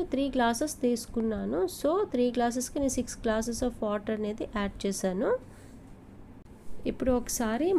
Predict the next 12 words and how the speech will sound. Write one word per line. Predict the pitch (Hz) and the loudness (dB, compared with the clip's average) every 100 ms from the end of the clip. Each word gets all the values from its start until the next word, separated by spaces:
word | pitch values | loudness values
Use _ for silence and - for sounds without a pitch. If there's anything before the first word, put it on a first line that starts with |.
| 240 | 4
మొత్తం | 330 320 403 392 - - - - 220 | 2 2 2 0 -8 -18 -12 0 2
వాటర్లో | 220 247 269 294 262 | 2 0 0 2 4
ఇదంతా | 214 214 294 311 | 4 4 0 2
కలపండి. | 202 214 247 214 202 415 - - - - - - - - - - - - - - - - | 2 2 4 2 2 -2 -4 -12 -18 -20 -18 -14 -12 -12 -12 -14 -14 -12 -14 -14 -10 -8
మీకు | 208 220 | -2 0
వీడియోలో | 220 247 262 269 | 2 4 6 6
నేను | 262 233 | 4 2
చూపిస్తున్నాను | 226 240 - 226 226 220 | 0 0 0 0 0 0
కదా, | 254 262 | 0 0
ఆ | 214 | 0
విధంగా | 214 254 359 240 | 0 0 2 2
మిక్స్ | 226 | 2